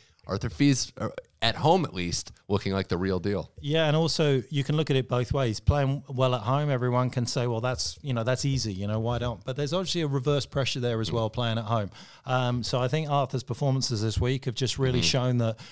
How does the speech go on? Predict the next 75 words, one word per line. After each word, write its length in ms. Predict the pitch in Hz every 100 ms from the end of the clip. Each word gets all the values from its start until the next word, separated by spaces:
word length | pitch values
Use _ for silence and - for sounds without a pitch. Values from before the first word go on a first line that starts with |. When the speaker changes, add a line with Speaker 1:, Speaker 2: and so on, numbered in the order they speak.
| -
Speaker 2:
you 80 | 143
know, 100 | 127
he's, 300 | 110 135 - -
he 240 | 131 139
is 140 | 147
the 100 | -
real 180 | 117 117
deal. 280 | 117 131 117
I 120 | 123
mean, 220 | 127 127 117 - 143
let's 180 | 143
not 180 | 156 139
heap 240 | 131 147 139
on 160 | 131
the 120 | 127
whole, 260 | 117 127 127
he's 260 | - 131 120
gonna 200 | 127 123
be 100 | 123
the 120 | 120
next 260 | 123 -
Yannick 240 | 127 127 113
Noah, 180 | 120 131
Speaker 1:
Right. 60 | 156
Speaker 2:
and 80 | 123
he's 100 | 110
gonna 180 | 117
break 380 | 104 123 127 131
the 100 | 123
drought 400 | 113 127 127 131
for, 300 | 143 123 120
uh, 120 | 139 117
Speaker 1:
That's 100 | 117
what 100 | 131
we 120 | 143
do, 60 | 147 160
Speaker 2:
Frenchmen. 120 | 175
Speaker 1:
though. 80 | 101
We 140 | 104 101
just 240 | 113 -
Speaker 2:
I 100 | -
Speaker 1:
add 60 | 123
Speaker 2:
know 140 | 131
that's 140 | 127
what 120 | - 135
we, 60 |
Speaker 1:
expectations. 360 | 135 131 127 175
Speaker 2:
wanna, 200 | 175 170 - -
what 140 | 175 170
we're 200 | 107 -
Speaker 1:
<laughs> 40 |
Yeah. 60 | 156
Speaker 2:
gonna 220 | 160 151
do, 140 | 180
Speaker 1:
Yeah. 40 | -
Speaker 2:
but 100 | 143
I, 120 | 143 139 -
Speaker 1:
Yeah. 240 | 85 82 156
Speaker 2:
I, 60 | 156
I 20 |
like 280 | 170 175 165
what 160 | 156 143
I 60 |
see. 320 | 127 135 117 107
I 120 | 135
think 260 | 165 143
he's, 300 | - 139 - -
he's 200 | 156 -
got 160 | 156
an 100 | 139
awesome 360 | 131 143 - 135
game. 440 | 123 127 123 127 135
You, 200 | 139 135
you 200 | 139 139
don't 240 | 147